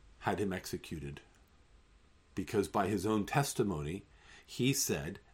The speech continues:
that he struck down the Lord's anointed, and that he should not have done. Dave, Saul's armor bearer refused to do it because it was wrong.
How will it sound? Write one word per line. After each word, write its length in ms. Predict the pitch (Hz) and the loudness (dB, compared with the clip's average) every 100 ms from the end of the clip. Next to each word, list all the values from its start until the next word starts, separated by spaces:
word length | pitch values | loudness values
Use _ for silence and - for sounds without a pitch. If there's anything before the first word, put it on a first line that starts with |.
| - | -6
that 140 | 95 | -4
he 100 | 107 | -2
struck 440 | - - 87 - | -4 -2 -2 -2
down 380 | 104 92 80 85 - - - - - | -4 -2 -2 -6 -10 -20 -20 -10 -2
the 80 | |
Lord's 520 | 90 80 78 76 - - - - - | 0 0 -2 -4 -6 -12 -18 -20 -10
anointed, 640 | 85 82 87 - - - - _ - - - - | -6 -4 -4 -6 -12 -14 -20 _ -20 -20 -20 -14
and 160 | 82 80 | -8 0
that 320 | 95 85 73 - - - - _ _ | 2 2 -2 -12 -20 -20 -20 _ _
he 120 | - | -8
should 240 | 92 - 85 | -2 0 0
not 160 | 82 | -2
have 120 | 71 71 | -6 -4
done. 260 | 101 73 67 - | -2 -4 -8 2
Dave, 240 | 101 95 - - - - | 4 4 0 -20 -20 -8
Saul's 420 | - 131 113 110 | 2 6 6 4
armor 360 | 104 139 185 104 | 4 8 8 6
bearer 360 | 87 76 101 | 4 2 2
refused 720 | 87 87 - 92 85 - - | 2 0 -2 -2 -2 -4 -10
to 100 | - | -8
do 200 | 78 78 | -6 -4
it 180 | 82 - | -4 -4
because 440 | 101 - 104 90 120 | -6 -4 -4 -2 -4
it 100 | 127 | -2
was 140 | 127 | -2
wrong. 400 | 165 254 135 143 | 0 0 0 -6